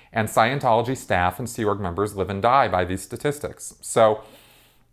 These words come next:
so the measure of production would be reflected in these statistics.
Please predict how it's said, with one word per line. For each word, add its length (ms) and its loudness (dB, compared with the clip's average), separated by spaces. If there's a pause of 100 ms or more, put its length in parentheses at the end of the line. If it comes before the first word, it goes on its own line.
(640)
so 600 4
the 460 0
measure 680 2
of 280 2
production 640 0
would 160 -2
be 160 -2
reflected 640 0
in 120 -4
these 160 -6
statistics. 720 -4